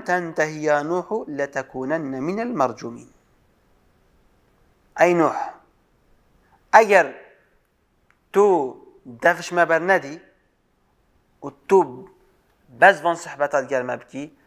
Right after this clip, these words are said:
تو vê dawê bi dimahek neynî، ئەم دێتە کوژن، ئەم دێتە ڕەجم کن، ئەم دێتە بەرباران کن. ئەمێ دبینن ئەل گەلێک جیها و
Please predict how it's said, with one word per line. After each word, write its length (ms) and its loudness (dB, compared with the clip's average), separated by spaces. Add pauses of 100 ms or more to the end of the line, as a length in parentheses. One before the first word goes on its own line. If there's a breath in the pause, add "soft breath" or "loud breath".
(180 soft breath)
تو 140 -6
vê 160 2
dawê 220 4
bi 100 -10
dimahek 300 -4 (100)
neynî، 280 -2 (460)
ئەم 140 -12
دێتە 280 -4
کوژن، 240 -10 (140)
ئەم 160 -8
دێتە 260 -2
ڕەجم 300 2
کن، 120 -18 (120)
ئەم 160 -10
دێتە 220 2
بەرباران 520 4
کن. 140 -16 (1900)
ئەمێ 200 -8
دبینن 300 -10 (960)
ئەل 120 -10 (120)
گەلێک 320 0
جیها 260 -6
و 60 -6